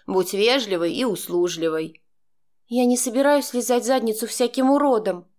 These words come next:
"А это твоя работа. Свои обязанности надо чётко понимать. Если ты настолько гордая,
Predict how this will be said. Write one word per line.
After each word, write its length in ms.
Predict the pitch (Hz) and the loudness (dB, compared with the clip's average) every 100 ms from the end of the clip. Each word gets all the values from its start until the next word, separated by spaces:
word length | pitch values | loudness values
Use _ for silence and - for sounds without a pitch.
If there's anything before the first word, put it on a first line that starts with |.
| _ _ _ _ - | _ _ _ _ -4
"А 200 | - 165 | 0 2
это 240 | 160 156 | 0 -2
твоя 360 | 185 214 220 165 | -2 2 4 4
работа. 680 | 185 233 226 143 147 180 190 - - - | 2 2 2 2 0 -6 -8 -16 -20 -10
Свои 320 | - 202 190 | 0 2 4
обязанности 640 | 185 185 185 185 196 202 - | 4 4 2 2 -2 -4 -2
надо 280 | 233 202 190 | 2 2 0
чётко 420 | - 202 214 214 | 0 0 0 -4
понимать. 680 | - 175 175 160 147 147 - _ _ _ 202 | -2 -2 0 0 0 -4 -18 _ _ _ -2
Если 300 | 196 190 196 | -2 0 -2
ты 160 | 196 | 0
настолько 560 | 185 185 - 202 214 190 | 0 -2 0 -2 0 -2
гордая, 640 | 165 175 247 240 175 151 | 0 0 2 2 0 -2